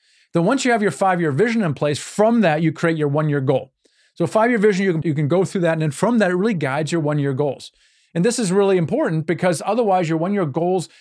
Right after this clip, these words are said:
may not actually serve you in the long, long run. So what are your one-year goals, right? If I'm, if I want to lose weight, let's say I'm overweight and I want to lose twenty-five pounds or fifty pounds, whatever the case may be, it, I may take more than a year to do it.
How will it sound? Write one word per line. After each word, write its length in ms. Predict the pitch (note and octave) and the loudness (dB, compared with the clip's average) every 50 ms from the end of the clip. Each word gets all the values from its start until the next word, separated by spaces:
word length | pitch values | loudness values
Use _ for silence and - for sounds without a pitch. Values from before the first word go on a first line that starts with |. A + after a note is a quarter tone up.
| _ _ - | _ _ -2
may 240 | C#3 D3+ F3+ G#3+ | -2 0 2 2
not 180 | A3 G3 F3 D#3+ | 2 2 0 0
actually 540 | D#3+ D#3 D3+ - - E3+ E3 E3 E3+ E3 D#3+ | 0 -2 -2 -4 -4 -2 0 0 0 0 0
serve 420 | E3 - - F3+ F3 G3 G3+ D3+ | -2 -2 -2 0 0 0 0 -2
you 240 | B2 B2 A#2 B2 C#3+ - | -4 -6 -8 -8 -10 -8
in 120 | F3+ E3 D3 | -6 -4 -2
the 60 | C#3 | -2
long, 320 | C#3 C#3+ D3 D#3 D3+ D#3 | 0 0 0 -2 -2 -4
long 340 | D#3+ D#3+ C#3+ D3 D3 D3 C#3+ | -4 -2 -2 -2 0 0 -2
run. 280 | E3+ F3+ C3+ G#2 G#2 - _ _ _ _ _ _ _ _ _ _ _ | -2 -4 -4 -6 -10 -18 _ _ _ _ _ _ _ _ _ _ _
So 140 | - G3+ G#3 | 0 0 0
what 260 | F3 D#3 G#3+ A#3 G#3 | 2 2 2 2 2
are 200 | G3 G3+ G3+ G3 | 2 2 2 2
your 260 | F#3+ F#3+ F#3 F3 D#3+ | 2 2 0 0 -2
one-year 380 | - C#3 E3 F3 E3+ D#3+ E3 D3 | -2 -2 -2 0 0 0 0 0
goals, 380 | C#3 D#3+ D3+ - - - - | 0 0 -2 -4 -6 -8 -6
right? 140 | C3 C#3 C#3+ | -4 -2 -2
If 140 | D#3 C#3 F3 | -2 -2 -2
I'm, 200 | F3 F3 F3 D#3+ | -2 -2 -2 -4
if 160 | D#3 - - | -6 -4 0
I 120 | F#3 F#3+ | 0 0
want 200 | G3 G3 G3+ F#3+ | 2 2 0 0
to 40 | F3 | 0
lose 280 | D#3 D#3 F#3 G3+ F3 C#3+ | 0 0 0 0 -2 -2
weight, 260 | C#3 D#3 F3+ G3 F3 | 0 0 0 0 -2
let's 120 | C#3+ A#2+ | -4 -4
say 80 | - C#3+ | -4 -4
I'm 80 | C3+ D3 | -4 -2
overweight 380 | D#3+ D3 D3 D3 E3+ F#3+ G3 | -2 -2 0 0 0 0 0
and 80 | F#3 D#3 | 0 -2
I 60 | C#3+ | -2
want 120 | C#3+ C#3+ | -2 -2
to 40 | D3 | -2
lose 100 | D3+ C#3 | -4 -4
twenty-five 520 | - - D3+ C#3 C3 - - C#3+ C3+ C3 - | -6 -6 -6 -6 -4 -4 -4 -4 -4 -4 -4
pounds 480 | - A#3 A3+ G#3 G#3 G#3 G3 F3+ - - _ _ _ _ _ - | -2 -2 0 0 0 -2 -4 -6 -8 -12 _ _ _ _ _ -10
or 220 | - - C3+ C3 | -6 -4 -4 -4
fifty 340 | - - - - - - G#3+ | -2 -2 -2 -2 0 -2 -2
pounds, 320 | - B2+ E3+ F3+ F3+ F3 | -2 0 0 0 0 0
whatever 160 | E3 E3 D#3 | 0 0 0
the 40 | D#3 | 0
case 220 | - - D#3+ - - | 0 -2 -4 -4 -4
may 100 | C#3+ C3+ | -4 -2
be, 280 | A#2+ G3 A3 G#3 F#3+ | -2 0 0 0 0
it, 160 | F#3 G3+ G3+ G3 G#3 | 0 0 -2 -2 -2
I 180 | G3 F3 F3 | -2 -2 -2
may 180 | F#3 G3 A#3 A#3 | 0 0 -2 -2
take 360 | - - G#3 B3+ B3 - - - _ | -2 -2 -2 -2 -2 -6 -16 -10 _
more 280 | F#3 E3 F3+ F#3+ G3 F3 | -2 0 2 2 2 2
than 120 | F3+ F3 | 0 0
a 40 | E3+ | 0
year 180 | E3+ F3 G3 | 2 2 2
to 80 | G3 G#3+ | 2 2
do 160 | F#3 D4+ E4 | 0 0 0
it. 100 | G#3+ - | -2 -4